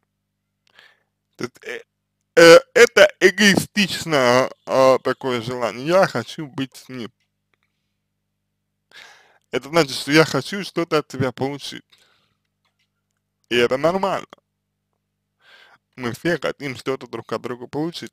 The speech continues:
Это нормально. Вот.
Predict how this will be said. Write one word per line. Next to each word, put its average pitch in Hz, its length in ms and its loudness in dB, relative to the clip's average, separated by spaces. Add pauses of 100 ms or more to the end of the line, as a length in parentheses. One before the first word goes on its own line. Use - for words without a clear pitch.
(120)
Это - 200 -6
нормально. 165 380 -4 (2500)
Вот. 113 300 -8